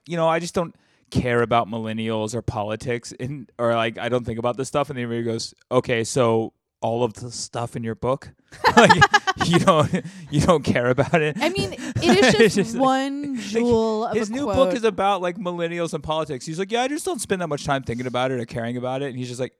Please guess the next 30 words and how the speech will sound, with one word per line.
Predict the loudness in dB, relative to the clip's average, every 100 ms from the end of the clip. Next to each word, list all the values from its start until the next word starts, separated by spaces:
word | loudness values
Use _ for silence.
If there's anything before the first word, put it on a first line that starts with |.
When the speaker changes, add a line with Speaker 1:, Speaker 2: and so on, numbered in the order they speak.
| _
Speaker 1:
"S-, | -20
th-, | -18 -14 -8
so | -2 0 0
all | -2 -4
of | -4
the | -6
crap | -8 -6 -6
in | -6
your | -8
book | -6 -6 -6
is, | -8 -6
like, | -8 -8
you | -8
don't | -8 -8 -12
care | -6 -4
about?" | -4 -4 -4 -8 _ _ _ _ -8
Speaker 2:
It's | -6 -2
just | -4 -2
like, | -4 -6 _
you | -8
know | -2
what | 0
it's | -2 -2
like? | -2 -2 -6 _ _ _
It's | -12 -6
like | -6 -6
if | -6
Mortal | 0 2 2 0
Kombat | -4 -6 -4 -4 -4 -4
was | -4 -2 -2 -4 -10 -16